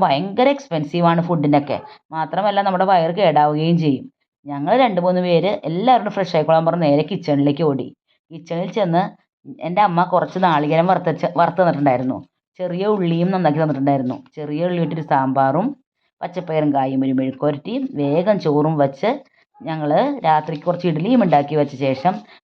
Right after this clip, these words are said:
ഞങ്ങളും കുളിച്ച് ഫ്രഷായി ഉച്ചയൂണിന് ശേഷം ഞങ്ങളെല്ലാവരും യാത്ര തിരിച്ചു.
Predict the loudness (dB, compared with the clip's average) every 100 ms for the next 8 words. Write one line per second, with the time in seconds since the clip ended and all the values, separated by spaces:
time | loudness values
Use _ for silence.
0 | -8 -6 -4 -2 0 0 -2 -4 -2 -2
1 | 0 0 2 0 -4 -8 _ _ -16 -8
2 | -4 -2 -2 -2 -2 -2 0 -2 -2 -4
3 | -2 0 2 2 4 2 2 0 -4 -8
4 | -18 _ _ _ -6 -4 -4 -6 -6 -8
5 | -14